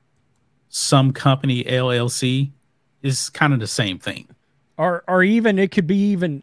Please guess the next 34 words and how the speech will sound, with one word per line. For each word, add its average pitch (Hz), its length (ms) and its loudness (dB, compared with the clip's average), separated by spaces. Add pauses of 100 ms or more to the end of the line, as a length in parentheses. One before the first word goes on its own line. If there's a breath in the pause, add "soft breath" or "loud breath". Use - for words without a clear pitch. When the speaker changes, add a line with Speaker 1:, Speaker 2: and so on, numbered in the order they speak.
Speaker 2:
I 160 100 -6
mean, 160 200 -2
like, 160 300 0
a 160 80 -4
lot 180 240 0
of 180 100 -2
these 170 180 -2
pizza 180 320 -2
places, 131 460 -2
for 139 160 -4
example, 123 540 -4
are 147 140 -2
individually 175 1000 -4
owned 170 380 -2
by 127 160 0
somebody 156 540 -2
in 131 120 -4
town. 110 460 -14 (460 soft breath)
Speaker 1:
Right. 139 180 4
Speaker 2:
You 208 60 8
know? 233 320 6 (180 soft breath)
Speaker 1:
Right. 117 220 0
Speaker 2:
Joe 254 240 8
Bo-, 170 240 6 (100)
Joe 220 300 6
Bob 180 360 6
Tarhill 147 560 4
has 139 160 2
got 151 320 2
a, 135 380 0
a 135 60 -2
Domino's 123 800 0
in 110 140 -2
town. 110 440 -6